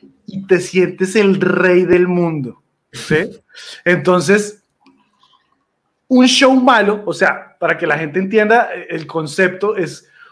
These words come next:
uno hace un buen show, se sube al escenario, eh, hace cagar de risa a la gente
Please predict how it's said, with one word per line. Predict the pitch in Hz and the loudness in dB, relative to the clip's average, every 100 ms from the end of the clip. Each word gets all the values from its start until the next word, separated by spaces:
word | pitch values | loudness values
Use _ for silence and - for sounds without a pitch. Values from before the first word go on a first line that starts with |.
| - | -4
uno | 190 220 | 2 2
hace | 233 | 2
un | 247 | 2
buen | 240 254 | 2 2
show, | 247 277 285 294 - - | 2 2 2 0 -8 -12
se | - | -8
sube | 190 208 208 | -4 2 4
al | 226 | 6
escenario, | 240 233 233 240 262 262 - - | 4 2 2 4 2 0 -6 -6
eh, | 196 180 175 160 160 _ - | -4 -2 -2 -6 -10 _ -2
hace | 190 196 | -2 -2
cagar | 214 190 185 | -2 0 2
de | 196 | 0
risa | 208 220 | 2 2
a | |
la | 214 | 2
gente | 190 196 196 254 262 | 2 2 0 -4 -8